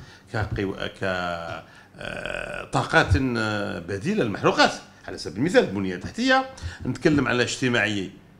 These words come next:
فتح ورشات الاجتماع، تدابير، آه، في رفع أجور الموظفين، في الاندماج لبعض الفئات من المجتمع، فعدة تدابير شفناها على الملموس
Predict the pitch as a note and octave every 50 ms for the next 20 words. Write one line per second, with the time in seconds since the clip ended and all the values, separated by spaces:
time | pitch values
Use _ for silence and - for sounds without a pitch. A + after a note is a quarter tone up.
0 | - - - - - - - - - - - - - - G#2+ A2+ A#2+ A#2+ G#2+ -
1 | - F#2+ F2+ A#2+ A2+ G2+ - A2+ G2+ - - G#2 G2+ G2 - - A2 F#2+ - -
2 | - - - - - A#2 G#2 G#2 G2+ F#2+ A#2+ D3+ D#3+ D#3 C3+ A#2 G#2+ - - -
3 | - - - - G2 F#2+ F#2 - - G2+ G2 F#2+ G2 G2+ G2+ E2 F#2+ F#2 E2 E2+
4 | E2+ E2 - - C3 D3 E3 E3 E3 E3+ D#3+ D3+ - - G#2+ G#2 G2+ F#2+ G#2 F#2+
5 | F#2+ F#2 F2+ E2 F2 F2+ F2 E2 D#2+ D#2+ D#2+ D#2+ D#2+ F2 E2+ E2 D#2+ F2 E2 D#2+
6 | - - G2 - F#2+ F#2+ F#2+ - F2+ E2+ - - - - - - F#2 F#2 F#2 F2+
7 | - - C#3+ D3+ D3+ D#3+ E3+ E3 D#3+ D#3+ - - - - - - - - C#4 C#4+
8 | C#4+ B3+ B3+ - - - - - - - - - - F3+ G3+ E3 C#3+ D#3 - -
9 | C#3+ B2 G2 G2+ F#2 D2 D#2+ D2+ - - - - - - - - - - - C3+
10 | C3 D3 D3 D3+ D#3 E3 F3+ D#3+ C#3 A#2 - - D3+ D3+ C3+ A#2 G2+ E2+ D2+ D2+
11 | - - -